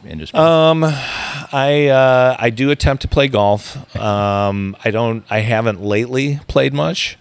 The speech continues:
Speaker 1: Right.
Speaker 2: Um, but there was times in my life where I was able to make time, and I enjoy it. Um, I, I did realize as time went on that to get out and just be out,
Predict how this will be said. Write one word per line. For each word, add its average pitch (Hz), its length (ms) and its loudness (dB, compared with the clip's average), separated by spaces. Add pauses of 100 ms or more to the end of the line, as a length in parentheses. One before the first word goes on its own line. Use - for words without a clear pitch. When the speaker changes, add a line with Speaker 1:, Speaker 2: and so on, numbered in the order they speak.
(120)
Speaker 1:
Right. 82 260 -6
Speaker 2:
Um, 104 720 2
but 135 240 0
there 127 140 -2
was 127 320 -2 (180)
times 120 380 -2
in 110 60 -4
my 101 100 -2
life 98 360 -2
where 101 260 2
I 98 100 2
was 98 180 -2
able 98 200 -2
to 101 60 -6
make 98 220 -4
time, 95 320 -4
and 101 100 -4
I 104 100 0
enjoy 95 440 0
it. - 380 -6
Um, 95 420 -2 (480)
I, 104 400 0
I 110 120 0
did 120 200 0
realize 104 800 2
as 98 180 -4
time 110 280 -2
went 98 140 -2
on 98 320 0
that 95 440 -2 (1400)
to - 120 -4
get 120 240 0
out 117 300 2
and 95 120 -8
just 90 280 -6
be 95 200 0
out, 82 600 -6